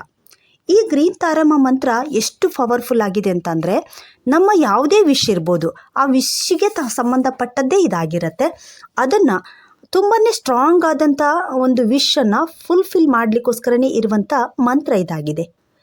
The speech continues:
So ಫಸ್ಟ್ ಇದು ಇರುವಂಥದ್ದೇ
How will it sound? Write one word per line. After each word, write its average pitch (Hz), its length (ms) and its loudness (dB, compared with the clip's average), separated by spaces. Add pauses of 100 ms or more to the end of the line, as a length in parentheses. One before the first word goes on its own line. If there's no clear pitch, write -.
(240)
So 427 200 -2
ಫಸ್ಟ್ 381 500 0
ಇದು 381 380 0
ಇರುವಂಥದ್ದೇ 277 880 -2